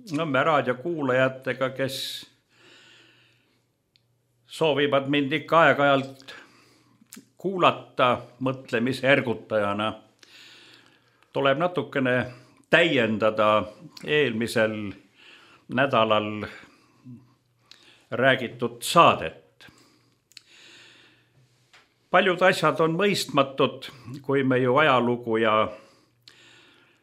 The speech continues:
ka hilisajalugu täpsemalt ei tunne. Ja kas inimesed üldse teavad, mis toimus Euroopas pärast teist maailmasõda?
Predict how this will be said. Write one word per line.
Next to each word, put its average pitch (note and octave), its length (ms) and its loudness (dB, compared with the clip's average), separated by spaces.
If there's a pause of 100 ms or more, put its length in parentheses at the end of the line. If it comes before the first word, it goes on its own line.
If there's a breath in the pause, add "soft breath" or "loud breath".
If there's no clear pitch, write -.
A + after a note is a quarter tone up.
(240 soft breath)
ka A2 140 0
hilisajalugu B2 880 2
täpsemalt A2+ 800 0
ei A2 100 0
tunne. C3 440 0 (1400 soft breath)
Ja G#2+ 280 0
kas C3 280 -2
inimesed F3 460 -6
üldse F#3+ 320 -6
teavad, B2+ 540 2
mis - 500 -6 (1600 soft breath)
toimus C#3 560 4
Euroopas B2+ 760 0
pärast - 640 0
teist A#2 420 0
maailmasõda? F2 760 0